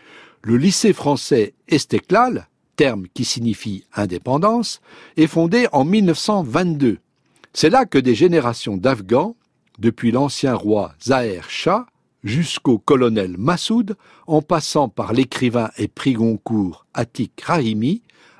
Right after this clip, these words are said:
apprendront la langue française. En mille neuf cent quarante-sept, lorsque le Pakistan est devenu indépendant, le gouvernement afghan a refusé de reconnaître la ligne Durand comme frontière séparant les deux pays.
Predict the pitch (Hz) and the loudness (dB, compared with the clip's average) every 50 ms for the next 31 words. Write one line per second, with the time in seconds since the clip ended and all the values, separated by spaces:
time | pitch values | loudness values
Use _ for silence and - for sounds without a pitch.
0 | _ _ - 214 214 - - 143 123 117 104 113 156 170 165 127 110 120 123 127 | _ _ -4 -4 -2 -2 -2 -4 -4 -2 -2 -4 -4 -2 -2 -2 0 0 -2 -2
1 | 131 135 - - - - 139 127 - - 117 101 90 80 - - _ _ _ _ | -2 -6 -10 -10 -4 -2 -2 -2 0 -2 -6 -6 -6 -8 -16 -20 _ _ _ _
2 | _ _ _ _ _ _ _ _ _ _ _ - - - - - - - - 151 | _ _ _ _ _ _ _ _ _ _ _ -18 -16 -16 -16 -20 -18 -8 -2 0
3 | 147 156 143 131 - - 117 101 - 120 113 147 165 - - 262 262 - - _ | 2 4 2 2 0 -2 -4 -2 -2 -2 0 -2 -2 -2 0 0 0 0 -2 _
4 | _ _ _ _ _ _ - 135 175 170 - - - 139 120 117 - - - 202 | _ _ _ _ _ _ 2 4 4 4 2 0 0 2 2 2 2 0 0 -2
5 | - - 156 - - - - 151 135 - - 151 143 127 131 127 104 113 113 107 | -2 -2 -8 -8 -6 -4 -4 -4 -4 -4 -2 -2 0 2 2 2 2 0 0 0
6 | 101 110 - - 131 131 120 107 98 - - 95 98 104 135 190 233 233 _ _ | -2 -4 -4 -4 -2 -2 -2 -2 -4 -6 -6 -10 -6 -6 -4 -6 -6 -8 _ _
7 | _ _ _ _ _ _ - 139 165 214 220 269 247 247 240 202 175 156 143 131 | _ _ _ _ _ _ 2 2 4 4 4 4 4 4 4 4 4 2 2 2
8 | 123 123 110 98 98 139 175 214 202 - - 127 123 - 220 190 - - 127 117 | 2 2 0 0 0 0 0 0 -2 -4 -2 0 2 2 2 0 0 -4 -2 0
9 | 175 214 202 - 123 113 170 208 - - 143 131 151 185 190 - - 104 104 107 | 0 -2 0 2 2 2 2 2 2 2 2 2 2 0 -2 -2 -2 0 0 0
10 | 117 147 202 196 160 120 107 101 104 127 156 139 127 135 165 202 208 _ _ - | 0 2 2 2 2 2 2 0 2 2 2 4 4 2 0 0 -4 _ _ -20
11 | - - - _ _ - 214 220 202 - - - 147 131 113 - - 170 190 - | -20 -20 -20 _ _ 2 2 2 2 0 0 0 0 0 0 0 0 0 0 0
12 | - - - 165 - - 123 117 156 170 143 113 107 135 175 - - 131 104 87 | 0 0 2 2 2 0 0 0 0 0 2 2 4 4 4 4 2 0 -2 -2
13 | - | -4